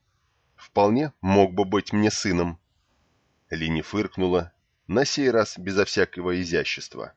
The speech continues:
«Он несколькими годами старше Галада, а Галаду слишком много лет, чтобы быть твоим сыном.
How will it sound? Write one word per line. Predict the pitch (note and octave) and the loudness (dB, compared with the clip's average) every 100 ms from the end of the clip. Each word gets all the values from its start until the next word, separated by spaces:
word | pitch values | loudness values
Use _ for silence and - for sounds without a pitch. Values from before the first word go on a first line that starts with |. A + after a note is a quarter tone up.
| _ _ _ _ _ _ _ | _ _ _ _ _ _ _
«Он | A#3 A#3 | -2 2
несколькими | G#3+ G3+ - F#3 G3 G3 | 4 4 2 -6 0 2
годами | F3+ F#3 D3+ E3 E3 | 6 4 6 4 4
старше | D#3+ - D3+ - C#3+ | 0 2 2 2 0
Галада, | A#2 C3+ D#3 C#3 - - _ _ _ _ | 2 2 2 -2 -6 -10 _ _ _ _
а | G#2 | 0
Галаду | A#2 D3+ D3 C3+ C3+ | 6 8 8 4 -2
слишком | - D3+ - D3+ D3 | -4 -2 0 2 4
много | D3 F#3+ F3 C3+ | 6 4 2 2
лет, | C3 A#2+ | 2 2
чтобы | - B2+ B2+ | -2 0 0
быть | A#2+ C3 _ | 0 -6 _
твоим | B2 C3 B2+ | 0 2 0
сыном. | - B2 G#2+ B2 | -2 -4 -4 -6